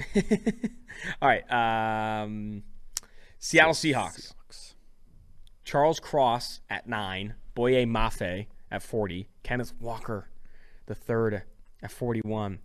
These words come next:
Speaker 1: And then Abraham Lucas at seventy-two. I like Tariq Woolen at one fifty-three. I thought that was value. Even Tyreek Smith at one fifty-eight and Bo Melton, the receiver from Rutgers, at two twenty-nine. This is a good draft for the Seattle Seahawks. The Kenneth Walker pick keeps it from being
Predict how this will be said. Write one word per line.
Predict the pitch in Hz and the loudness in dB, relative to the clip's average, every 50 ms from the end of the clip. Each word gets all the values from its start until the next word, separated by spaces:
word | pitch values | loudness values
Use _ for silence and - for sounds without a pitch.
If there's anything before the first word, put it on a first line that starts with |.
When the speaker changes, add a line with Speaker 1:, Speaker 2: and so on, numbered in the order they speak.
| - - - | -12 -8 -4
Speaker 1:
And | 113 | -4
then | 107 110 98 | -2 0 0
Abraham | 117 117 113 110 110 104 | 0 0 0 0 0 -2
Lucas | 107 107 98 - 98 - | -2 -2 -4 -4 -6 -8
at | - - | -6 -4
seventy-two. | - 104 101 95 92 - 127 127 117 113 117 - - - - - - | -4 -4 -4 -4 -2 0 0 0 0 0 -4 -10 -18 -20 -16 -8 -2
I | 110 | 0
like | 127 131 123 - | 2 2 2 0
Tariq | - 120 113 - | -2 -4 -4 -2
Woolen | 117 117 113 104 | 0 0 0 0
at | |
one | 87 113 107 | 0 -2 -2
fifty-three. | 101 107 98 101 - 113 107 | -2 -4 -6 -6 -4 -4 -2
I | 98 | -2
thought | 107 101 87 | -2 -2 0
that | 113 113 85 | 0 0 0
was | 101 107 | -2 -2
value. | 113 110 104 104 104 101 104 - - - - - - - - | -2 0 0 0 0 0 -2 -4 -8 -12 -16 -16 -10 -2 0
Even | 170 185 165 | 2 2 2
Tyreek | - 147 131 127 123 - | 4 4 4 4 4 0
Smith | - 123 123 - | 0 -2 -2 -2
at | 98 | 0
one | 104 113 | -2 -2
fifty-eight | 107 113 104 110 110 113 | -2 -2 -2 0 0 0
and | 95 95 | 0 -2
Bo | 104 107 | -4 -4
Melton, | 104 104 101 104 - 110 98 | -2 -2 -4 -4 -4 -6 -10
the | 98 | -10
receiver | 95 - - 120 107 - | -10 -8 -4 -2 -2 -2
from | - 104 101 | -2 -4 -4
Rutgers, | 101 101 - - 101 101 | -6 -8 -8 -10 -12 -12
at | - | -12
two | - 120 | -12 -12
twenty-nine. | 107 - 104 95 101 104 98 95 - - - - - | -10 -8 -6 -4 -2 -2 -2 -2 -4 -4 -6 -4 -2
This | 311 339 | 0 6
is | 415 | 6
a | 440 285 | 8 8
good | 208 202 | 8 6
draft | 139 175 165 151 - | 8 10 8 8 8
for | - | 4
the | 117 101 | -6 -6
Seattle | - 110 95 90 | -4 -4 -4 -4
Seahawks. | - - 92 92 101 - - - - - - - - _ - - - - - - - - | -6 -8 -10 -10 -12 -14 -18 -20 -20 -20 -20 -20 -20 _ -20 -20 -20 -20 -18 -18 -12 -6
The | - 147 | -4 2
Kenneth | - - 220 214 - | 4 6 4 6 8
Walker | 165 160 160 - 156 | 8 8 8 8 8
pick | - - 143 131 - - - - - - - - - - - - | 8 8 8 8 4 0 -16 -18 -18 -18 -18 -18 -18 -18 -16 -8
keeps | - - 180 165 - - 151 | 0 0 0 2 2 2 2
it | 143 131 - | 2 2 2
from | - 127 120 | -2 -4 0
being | 113 120 117 113 110 110 | 0 0 0 0 -2 -4